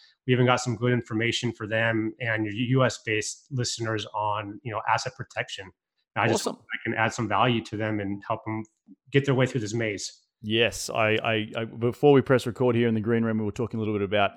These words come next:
Speaker 2: the cool things that you're up to. And, you know, for those listeners out there un-, wanting to, a little bit of a tidbit of what today's show is gonna be about, it's gonna be all about,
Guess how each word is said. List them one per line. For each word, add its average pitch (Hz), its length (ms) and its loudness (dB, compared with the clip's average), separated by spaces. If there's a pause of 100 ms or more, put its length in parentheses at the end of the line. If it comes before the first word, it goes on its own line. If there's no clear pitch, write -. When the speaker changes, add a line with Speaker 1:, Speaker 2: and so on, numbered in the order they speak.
(140)
Speaker 2:
the - 80 -10
cool 139 300 2
things 120 320 2
that 113 60 -2
you're 113 160 2
up 110 160 4
to. 117 180 0
And, 107 140 0 (420)
you 131 80 -4
know, 123 80 4
for 139 100 -2
those 165 160 10
listeners 131 320 2
out 120 220 6
there 110 400 6
un-, 120 240 -2
wanting 123 260 0
to, 107 320 0 (140)
a 120 60 -10
little 120 160 -4
bit 101 80 -4
of 90 80 -10
a 90 40 -10
tidbit 113 360 -2
of 95 80 -2
what 107 340 -2
today's 101 300 0
show 110 160 -2
is 98 100 -2
gonna 98 120 -4
be 90 60 -2
about, 117 180 2
it's - 100 -4
gonna 180 100 0
be 151 80 6
all 135 140 10
about, 107 320 6